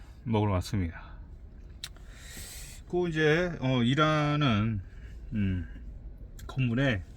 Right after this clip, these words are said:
버거의 프리미엄, 어,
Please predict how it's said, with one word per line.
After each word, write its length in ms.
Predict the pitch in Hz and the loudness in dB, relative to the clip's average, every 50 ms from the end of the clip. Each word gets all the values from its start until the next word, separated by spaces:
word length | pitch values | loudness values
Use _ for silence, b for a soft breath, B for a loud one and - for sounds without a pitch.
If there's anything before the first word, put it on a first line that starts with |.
| - - - - - - - - - B B B B B B B B B B B - | -18 -18 -18 -18 -18 -18 -18 -18 -18 B B B B B B B B B B B 2
버거의 920 | 127 127 135 170 185 185 185 196 190 190 190 190 185 190 190 185 185 175 - - | 2 2 4 4 4 4 4 4 4 4 4 4 4 4 4 2 2 0 -2 -2
프리미엄, 480 | - 262 262 247 226 208 165 131 123 - B B B B B B B - - - - - - - - - - - - - - - - - B B B B B B B B B B B B B B B B B B B B - - | 0 2 4 4 4 6 6 6 4 4 B B B B B B B -16 -16 -16 -16 -16 -16 -16 -16 -18 -18 -18 -18 -18 -18 -18 -18 -18 B B B B B B B B B B B B B B B B B B B B -16 -12
어, 760 | - - 110 101 101 98 98 98 95 98 95 95 90 90 95 | -8 -4 -2 0 0 0 0 0 0 0 0 -2 -2 -4 -6